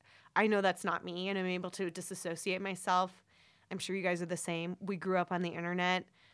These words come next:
Um, it's just trolls are everywhere, and it's something that you just kinda have to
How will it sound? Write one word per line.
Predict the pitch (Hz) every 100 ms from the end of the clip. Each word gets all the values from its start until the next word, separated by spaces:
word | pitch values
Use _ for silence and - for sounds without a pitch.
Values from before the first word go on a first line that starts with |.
| _ _
Um, | 202 185 175 170 165 165 - 73 50 50 - -
it's | 185 196 -
just | 214 - -
trolls | - 214 196 190
are | 202
everywhere, | 175 185 190 190 185
and | 180
it's | 165
something | 190 180 185
that | 175
you | 185
just | 165
kinda | - 170
have | 170 165 -
to | 175 160